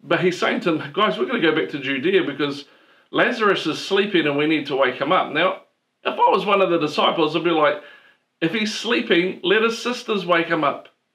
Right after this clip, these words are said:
Like, we don't need to go back. We're gonna die if we go back there." And there's this big discussion that goes on between the disciples and him about whether they should go back. Now, we understand,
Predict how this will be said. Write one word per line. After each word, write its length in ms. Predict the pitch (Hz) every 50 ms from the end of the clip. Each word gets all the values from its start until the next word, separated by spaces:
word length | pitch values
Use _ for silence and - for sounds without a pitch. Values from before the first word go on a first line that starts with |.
| _ _ _ _
Like, 200 | - 185 185 175
we 160 | 185 202 233
don't 160 | 240 240 233
need 140 | 233 233 226
to 80 | 233 214
go 160 | 233 226 220
back. 260 | - 254 247 240 220
We're 160 | 214 220 208
gonna 280 | 208 226 226 233 208 170
die 400 | - 180 190 214 226 233 240 233
if 240 | - - 190 180 185
we 140 | 185 185 170
go 200 | 170 160 151 147
back 240 | 147 147 127 -
there." 180 | - 143 131 127
And 140 | - 175 185
there's 140 | 190 190 185
this 160 | 196 185 -
big 280 | - 226 233 220 220
discussion 600 | - 165 151 - - - 208 202 - - 185 160
that 140 | 143 127 120
goes 260 | 131 151 147 147 143
on 280 | 147 135 131 123 - - - - - - - - - - _ _
between 340 | - 160 - 165 170 165 156
the 80 | 143 139
disciples 560 | 143 143 139 190 180 180 175 - 147 - 131
and 100 | 139 131
him 180 | 151 170 165 147
about 260 | 131 127 131 123 127
whether 200 | 151 147 135 127
they 80 | 127
should 220 | 123 - 117 117 -
go 180 | 120 117 120
back. 340 | - - - - - - - _ _ _ _ -
Now, 220 | 160 170 175 170
we 180 | 196 240 254 226
understand, 920 | 190 160 147 139 135 - - - - 123 127 131 117 113 113 120 123